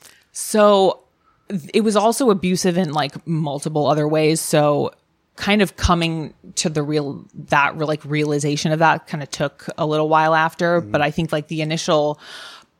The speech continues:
Speaker 1: breaking up was because it was becoming increasingly abusive in, in more, uh, like, verbal and physical ways. And also he was just a horribly bad person. Um, a,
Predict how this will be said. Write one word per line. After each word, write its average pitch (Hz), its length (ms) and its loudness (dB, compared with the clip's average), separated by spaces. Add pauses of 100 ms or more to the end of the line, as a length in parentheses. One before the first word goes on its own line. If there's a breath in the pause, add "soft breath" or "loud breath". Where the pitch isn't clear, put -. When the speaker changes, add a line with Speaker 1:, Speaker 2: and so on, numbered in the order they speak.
(120)
Speaker 1:
breaking 170 460 0
up 147 340 2
was 143 380 0
because 156 320 -4
it 139 80 -8
was 143 160 -6
becoming 147 420 -4
increasingly 143 720 -4
abusive 139 500 -2
in, 143 140 -6
in 147 180 -4
more, 139 500 -2
uh, 127 200 -2
like, 131 160 -8
verbal 180 460 2
and 226 120 4
physical 220 440 2
ways. 220 340 4
And 151 140 -2
also 139 320 0
he 139 180 -2
was 139 240 -4
just - 180 -6
a - 60 -10
horribly 147 720 2
bad 135 340 2
person. 151 720 0
Um, 135 720 -6
a, 143 220 -2